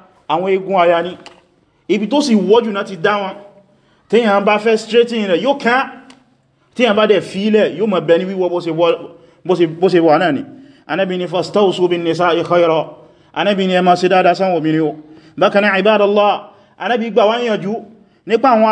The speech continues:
àlámọ̀rí jahiliya ká gbé, ká gbé jù sílẹ̀. Àwọn àlámọ̀rí ja-, jahiliya ká gbé jù sílẹ̀. So, Ànábì ní, "Ala kullu shay'in," gbogbo nǹkan pátápátá o, "min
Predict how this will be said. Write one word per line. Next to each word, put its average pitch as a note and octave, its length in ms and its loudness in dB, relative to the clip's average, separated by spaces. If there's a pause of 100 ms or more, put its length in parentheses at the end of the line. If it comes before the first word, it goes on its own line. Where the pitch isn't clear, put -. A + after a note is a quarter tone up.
(100)
àlámọ̀rí G#3+ 640 -2
jahiliya F#3 680 -4
ká G#3+ 160 0
gbé, A3 380 4 (200)
ká A#3+ 120 -2
gbé G#3 200 -2
jù E3 60 -14
sílẹ̀. A3 300 -4 (1200)
Àwọn F3+ 200 2 (100)
àlámọ̀rí A#3 500 -2
ja-, G#3 220 0 (100)
jahiliya G3+ 560 0
ká A3+ 140 -2
gbé G#3+ 160 0
jù E3+ 120 -8
sílẹ̀. A#3+ 340 -2 (1040)
So, D3 120 -2
Ànábì G#3 300 2
ní, G#3+ 140 2 (120)
"Ala F#3 720 0
kullu A#3+ 320 -4
shay'in," A#3 540 -2 (540)
gbogbo G3+ 380 0
nǹkan B3+ 160 0
pátápátá C4+ 520 2
o, A#3+ 100 -2 (380)
"min F3+ 240 -4